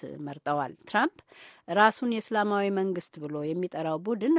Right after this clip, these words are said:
ማብቂያው አፋፍ ላይ ነው ቢሉም የአሜሪካ ድምፁ ሄንሪ ሪጅዌል ሚዩኒክ ጀርመን ላይ የተካሄደ ባለው ዓለም አቀፍ የጸጥታ ጉዳዮች ጉባኤ የተሳተፉ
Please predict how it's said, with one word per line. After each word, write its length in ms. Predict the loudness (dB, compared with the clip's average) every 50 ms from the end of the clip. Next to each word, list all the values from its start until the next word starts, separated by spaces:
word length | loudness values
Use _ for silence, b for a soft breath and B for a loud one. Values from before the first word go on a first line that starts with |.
| 2 0 -2
ማብቂያው 580 | -2 0 0 -2 -2 _ -6 -4 -2 -2 -2 -2
አፋፍ 360 | -2 -4 -4 -6 -10 -10 -10 -10
ላይ 160 | -10 -10 -8 -8
ነው 140 | -8 -8 -8
ቢሉም 320 | -6 -4 -2 0 0 0 0 -2 B B B B B B B B B
የአሜሪካ 420 | 0 2 2 2 2 0 0 0 0 0
ድምፁ 280 | 2 2 0 -2 -2 -4 -4 -2 0 0 -2
ሄንሪ 340 | -2 -2 -2 -2 -2 0 0 0 0 0 0
ሪጅዌል 520 | -2 -2 -4 -4 -4 -2 0 0 2 2 0 0 -2 -4 -4
ሚዩኒክ 460 | -2 -2 0 0 0 0 -2 -4 -6 -10 -12 -12 -10 -4
ጀርመን 440 | 0 2 2 2 2 0 -2 -2 -4
ላይ 160 | -6 -6 -6
የተካሄደ 520 | -6 -8 -8 -10 -10 -8 -8 -8 -8 -8 -8
ባለው 440 | -4 -2 -2 -2 -2 -2 -2 0 0 -2
ዓለም 280 | -2 -4 -6 -6 -6 -6
አቀፍ 400 | -8 -8 -10 _ -10 -8 -8 -8 -6
የጸጥታ 500 | -8 -8 -10 -12 -14 _ _ -8 -8 -8
ጉዳዮች 400 | -8 -8 -8 -6 -4 -6 -6 -8 -10
ጉባኤ 260 | -8 -4 -4 -2 -2
የተሳተፉ 680 | -2 -4 -6 -10 -10 -10 -10 -10 _ -8 -6 -6 -6